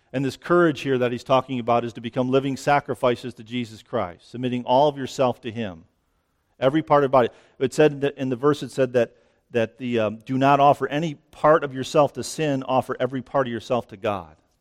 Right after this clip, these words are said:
Your thoughts, your words, your emotions,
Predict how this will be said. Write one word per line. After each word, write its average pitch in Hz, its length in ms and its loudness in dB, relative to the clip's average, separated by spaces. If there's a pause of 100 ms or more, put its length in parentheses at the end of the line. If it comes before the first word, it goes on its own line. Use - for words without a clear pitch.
(1500)
Your 110 80 -8
thoughts, 107 520 -2
your 107 120 -20
words, 110 600 -2 (2500)
your 107 160 -16
emotions, 104 720 -8